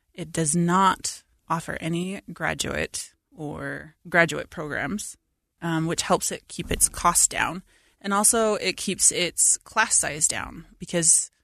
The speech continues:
its main focus is to be student-oriented, teaching-focused. One of the ways in which it does that is it keeps its class sizes small so that students are getting time and attention,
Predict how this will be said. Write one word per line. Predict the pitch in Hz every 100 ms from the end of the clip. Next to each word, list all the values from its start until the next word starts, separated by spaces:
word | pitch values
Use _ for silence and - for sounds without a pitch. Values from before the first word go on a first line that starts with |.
| _ _
its | 190 -
main | 185 180 185
focus | 165 165 202 233 - - -
is | 170 160 156
to | - 165
be | 147 147 147
student-oriented, | - - - 175 175 160 156 151 160 - 165 147
teaching-focused. | - 170 - 170 - 160 - 160 - - - _ _ _ _ _ _ _
One | 170 175
of | 165
the | 165
ways | 156 151 151
in | 151
which | -
it | -
does | - 165 147
that | 147 -
is | -
it | -
keeps | - - -
its | - - - _ _
class | - 156 151
sizes | - 139 147 147 156 -
small | - - 165 - - _ _ _ _ _ _ _ _
so | 202 - 170
that | 151 143 - -
students | - - - 160 143 -
are | 156
getting | 156 151 143 139 - _ -
time | 220 208 202 -
and | 165
attention, | 156 - 165 - 156 151